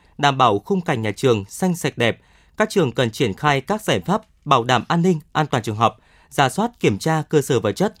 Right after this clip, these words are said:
hệ thống điện, cây xanh, hệ thống cấp thoát nước để bảo đảm an toàn tuyệt đối cho học sinh, cán bộ, giáo viên và nhân viên. Với các trường có tổ chức đưa đón học sinh bằng xe ô tô, cần lưu ý các giải pháp bảo đảm an toàn trong việc đưa đón học sinh.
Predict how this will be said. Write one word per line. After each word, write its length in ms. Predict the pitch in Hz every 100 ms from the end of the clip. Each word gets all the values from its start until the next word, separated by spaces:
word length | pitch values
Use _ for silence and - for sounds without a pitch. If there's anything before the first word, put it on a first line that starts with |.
| _ _
hệ 140 | 147
thống 300 | 135 135 156
điện, 180 | 185 151 -
cây 120 | 156
xanh, 300 | 139 147 131 113 _ -
hệ 120 | 139
thống 240 | 139 135
cấp 180 | - 208
thoát 140 | 202
nước 200 | 180 233 - _ _
để 160 | 151 139
bảo 200 | 127 120
đảm 200 | 127 107
an 180 | 156 180
toàn 120 | 147
tuyệt 140 | 127 113
đối 200 | 110 120
cho 140 | -
học 200 | 151 120
sinh, 240 | - 131 117 _ -
cán 180 | 127 156
bộ, 160 | 160
giáo 160 | 101 113
viên 300 | 113 131 104
và 100 | 107
nhân 140 | 107
viên. 220 | 101 120 107 _ _ _ _ _
Với 240 | - 151 165
các 120 | 240 240
trường 260 | 175 131 120
có 180 | 120 170
tổ 140 | 131
chức 300 | 101 226 233
đưa 100 | 170
đón 140 | 131 120
học 180 | 143 -
sinh 260 | 143 127
bằng 160 | 123 95
xe 140 | -
ô 120 | 113
tô, 320 | 123 131 123 117 _ _
cần 180 | - 151
lưu 120 | 175
ý 180 | 165 131
các 180 | 143 220
giải 160 | 147 107
pháp 340 | 180 220 -
bảo 220 | 147 117
đảm 260 | 117 123 101
an 180 | 160 170
toàn 240 | 151 113
trong 200 | - 160
việc 240 | 131 120 -
đưa 200 | 139 131
đón 120 | 113
học 160 | 135 131
sinh. 240 | 131 120